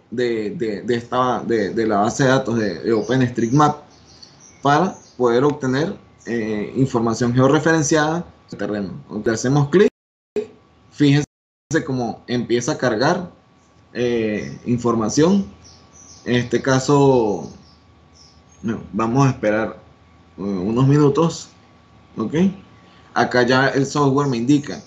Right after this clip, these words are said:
que ya se obtuvo la información. Y ahora bien, vamos a visualizar qué tenemos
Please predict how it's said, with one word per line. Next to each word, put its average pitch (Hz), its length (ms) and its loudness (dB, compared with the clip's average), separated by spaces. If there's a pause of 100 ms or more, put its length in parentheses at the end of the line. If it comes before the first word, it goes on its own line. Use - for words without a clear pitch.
(360)
que 117 120 0
ya 117 140 0
se 139 80 -4
obtuvo 147 240 0
la 160 80 2
información. 170 580 0 (300)
Y 180 120 4
ahora 185 320 4
bien, 156 380 0 (360)
vamos 147 720 -4
a 143 240 -2
visualizar 160 800 0 (480)
qué 175 240 2
tenemos 151 1080 -2